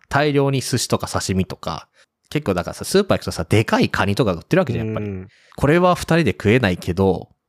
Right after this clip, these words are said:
Speaker 1: 食べたいなって思うものがいっぱい売ってるから、それを片っ端から食べたいというか。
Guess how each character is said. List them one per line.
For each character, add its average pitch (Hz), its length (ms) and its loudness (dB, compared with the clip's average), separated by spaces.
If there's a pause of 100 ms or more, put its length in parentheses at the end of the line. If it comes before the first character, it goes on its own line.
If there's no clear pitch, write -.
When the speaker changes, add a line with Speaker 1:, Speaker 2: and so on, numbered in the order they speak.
(220)
Speaker 1:
食 101 100 -2
べ 139 100 2
た 185 140 0
い 95 80 0
な 87 100 2
っ - 120 -14
て 82 100 -6
思 92 180 2
う 78 140 -4 (160)
も 87 100 -6
の 95 80 -4
が 85 120 -6
い - 20 -12
っ - 120 -14
ぱ 131 100 4
い 123 40 4
売 107 60 2
っ - 20 -2
て - 200 0
る 110 60 -2
か 120 120 -6
ら、 - 260 -8 (320)
そ 123 200 2
れ 156 100 4
を 190 80 6
片 - 220 -4
っ 143 60 -8
端 - 140 -2
か - 100 2
ら - 60 -10
食 87 120 0
べ 98 100 2
た 104 120 -2
い - 180 -12
と - 80 -16
い - 60 -20
う - 40 -20
か。 - 240 -18